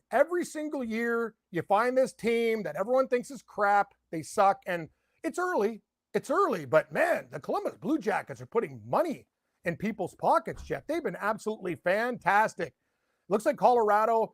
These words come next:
even though they're banged up, they've turned a little bit of a corner. Bet overs with these guys. But what were you saying? So what, you wanna take a look at the hockey board tonight before I gotta get out of here? Who do we got here?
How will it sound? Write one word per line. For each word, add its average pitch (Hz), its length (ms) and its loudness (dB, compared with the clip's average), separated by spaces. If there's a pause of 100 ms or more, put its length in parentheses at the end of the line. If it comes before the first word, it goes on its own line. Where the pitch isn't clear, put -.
even 214 180 -4
though 240 100 4
they're 208 140 4
banged 190 360 2
up, 190 160 2
they've 190 200 -4
turned 190 200 0
a 196 40 0
little 190 220 -2
bit 185 120 -2
of 180 80 -2
a 190 60 -2
corner. 180 520 -2 (420)
Bet 202 180 4
overs 190 400 0
with 190 140 -4
these 185 240 -8
guys. 170 300 2
But 196 100 -2
what 247 100 -10
were 247 100 -8
you 202 60 -4
saying? 196 340 -2
So 185 140 -4
what, 180 240 -2
you 180 80 -8
wanna 190 140 0
take 208 140 -4
a - 20 0
look 202 120 -4
at 165 40 -20
the 175 80 0
hockey 220 260 0
board 233 300 0
tonight 240 260 -6
before 220 240 -6
I 220 40 -4
gotta 226 180 -4
get 220 140 -6
out 233 160 2
of 220 40 -2
here? 233 160 -4 (160)
Who 226 80 -8
do 214 80 -8
we 196 100 -8
got 151 260 -2
here? 110 160 -20